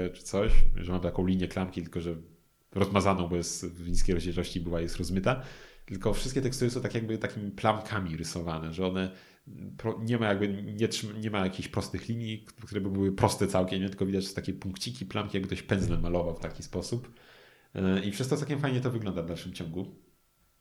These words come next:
E, i też postacie są w porządku, chociaż nie do końca jakoś jestem przekonany do Linka dalej po Breath of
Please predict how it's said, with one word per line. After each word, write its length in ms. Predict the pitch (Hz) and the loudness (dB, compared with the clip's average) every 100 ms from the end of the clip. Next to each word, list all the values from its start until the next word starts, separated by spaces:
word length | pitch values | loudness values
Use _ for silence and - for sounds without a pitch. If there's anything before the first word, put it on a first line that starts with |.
| _ _ - - | _ _ -16 -8
E, 280 | 98 95 95 - | -4 -2 -4 -8
i 40 | - | -4
też 220 | 185 190 | -4 -4
postacie 400 | 151 - 123 101 | -4 -2 -2 -2
są 120 | 113 | -4
w 20 | |
porządku, 300 | - 107 117 | -4 -4 -4
chociaż 300 | 131 127 - - - - - | -4 -6 -8 -12 -20 -14 -4
nie 100 | 269 | -2
do 100 | - | 0
końca 240 | 160 156 | 2 2
jakoś 180 | 127 98 | 0 -2
jestem 240 | 101 104 | -4 -6
przekonany 380 | 95 - 104 98 | -4 -2 -2 0
do 100 | 92 | 0
Linka 340 | 90 107 110 107 | -2 -4 -4 0
dalej 240 | 98 98 | 0 0
po 160 | 95 95 | -2 -2
Breath 280 | 98 98 | 0 0
of 60 | 98 | 0